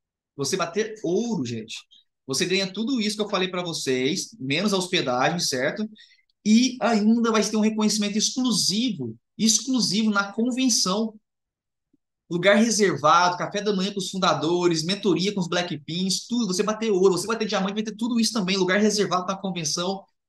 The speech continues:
tudo isso, gente. Então, cara, surreal. Você que tá na pegada aí, tem algumas pessoas na pegada pra bater diamante, algumas pessoas tá na pegada pra bater o ouro aí,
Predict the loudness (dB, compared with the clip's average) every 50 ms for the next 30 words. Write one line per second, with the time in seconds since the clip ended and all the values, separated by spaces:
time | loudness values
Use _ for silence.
0 | _ _ 0 0 2 2 2 0 2 2 2 0 0 -2 -4 -4 -4 -6 -6 -6
1 | -4 -2 -2 -2 -4 -6 -14 -20 _ _ _ _ -4 0 0 0 0 2 0 2
2 | 2 4 4 4 4 2 0 -2 -4 -4 -4 -2 -2 -2 -2 -2 -2 2 2 2
3 | 2 2 0 0 -2 -2 -4 -4 -6 -8 -8 -8 -8 -4 -2 0 2 2 2 2
4 | 0 0 -2 -2 -2 -2 -4 -2 -2 -2 -2 -2 -2 0 -2 -2 -2 -4 -4 -6
5 | -6 -6 -4 -2 -2 -2 -2 -2 -4 -2 0 2 2 2 2 2 0 -2 -2 -2
6 | -2 -2 -2 0 0 0 2 2 2 2 2 2 2 0 -2 -6